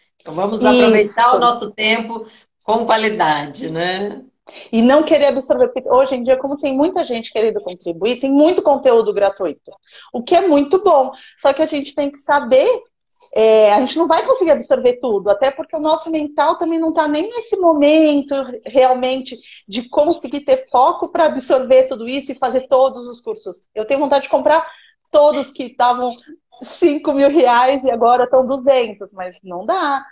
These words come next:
Speaker 2: Por
Speaker 1: Hum.
Speaker 2: quê? Porque eu não vou conseguir nesse momento fazer o curso, e aí eu já tenho alguns já, né, livros e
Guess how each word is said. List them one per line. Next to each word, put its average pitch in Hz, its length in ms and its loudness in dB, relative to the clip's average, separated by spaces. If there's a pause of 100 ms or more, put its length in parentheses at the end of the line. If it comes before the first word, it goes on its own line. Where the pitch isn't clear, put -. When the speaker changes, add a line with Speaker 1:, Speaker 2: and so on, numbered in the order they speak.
(300)
Speaker 2:
Por 277 240 -2
Speaker 1:
Hum. 170 60 -4
Speaker 2:
quê? 160 440 2 (1000)
Porque 202 240 -2
eu 214 40 2
não 220 160 -2
vou 269 140 2
conseguir 254 400 -4
nesse 220 300 -4
momento 226 720 -4 (840)
fazer 254 340 2
o 285 100 -2
curso, 311 480 0
e 226 60 -4
aí 220 120 4
eu 233 60 4
já 262 120 -2
tenho 330 220 -6
alguns 294 360 -2
já, 220 260 -2
né, 262 260 -4
livros 240 600 -2
e 226 60 -10